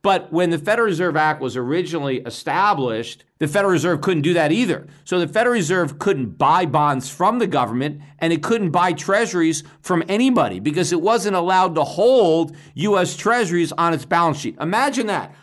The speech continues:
Imagine a national bank in today's day and age, a central bank that is legally prevented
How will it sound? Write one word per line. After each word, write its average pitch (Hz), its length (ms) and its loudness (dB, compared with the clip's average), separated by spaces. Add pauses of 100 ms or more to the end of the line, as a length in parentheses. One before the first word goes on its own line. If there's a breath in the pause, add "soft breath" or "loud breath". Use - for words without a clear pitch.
(120)
Imagine 220 680 -2
a 160 480 -2 (260)
national 190 520 -4
bank 135 400 -6
in 135 120 -8
today's 156 380 -4
day 151 160 -2
and 151 80 -4
age, 113 260 -6
a 117 60 -10
central 196 420 -4
bank 165 400 -4 (200 loud breath)
that 175 140 0
is 143 200 -2
legally 233 460 0
prevented 160 720 -4